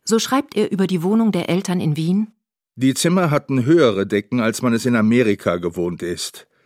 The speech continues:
Speaker 2: Um keine falschen Vorstellungen von Komfort aufkommen zu lassen, möchte ich betonen, dass die Wohnung kein fließendes Wasser hatte. Wir besaßen einen Eisschrank, Telefon und Radio. Aber zumindest bis neunzehnhundertachtunddreißig, als ich ständig Nachrichten hörte,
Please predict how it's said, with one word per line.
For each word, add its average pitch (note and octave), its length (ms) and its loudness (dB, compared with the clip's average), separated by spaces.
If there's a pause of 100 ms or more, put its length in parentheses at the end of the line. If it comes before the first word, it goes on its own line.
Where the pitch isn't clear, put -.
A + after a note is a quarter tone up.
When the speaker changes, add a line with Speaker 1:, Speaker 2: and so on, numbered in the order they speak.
(500)
Speaker 2:
Um C3 140 0
keine D3 300 0
falschen C3 400 0
Vorstellungen A#2+ 580 2
von G#2 220 -4
Komfort A#2+ 500 2
aufkommen G2+ 400 -2
zu - 140 -4
lassen, F#2+ 360 0 (220)
möchte G#2+ 300 -2
ich G#2+ 100 -8
betonen, B2 680 0 (380)
dass G#2 180 -2
die A2 180 0
Wohnung C3 320 2
kein B2 280 -2
fließendes A2+ 580 -4
Wasser F2+ 300 -4
hatte. - 320 -6 (580)
Wir A2 140 0
besaßen B2+ 500 0
einen G#2+ 240 0
Eisschrank, C3 800 -4
Telefon A#2 680 0 (180)
und G3 180 -4
Radio. F#2+ 680 -2 (680)
Aber A2 240 2
zumindest D3+ 640 0
bis A#2+ 160 -4
neunzehnhundertachtunddreißig, B2 1500 0
als D#2 140 -10
ich G#2 80 -6
ständig G2+ 340 -2
Nachrichten A2+ 560 -2
hörte, G#2 380 0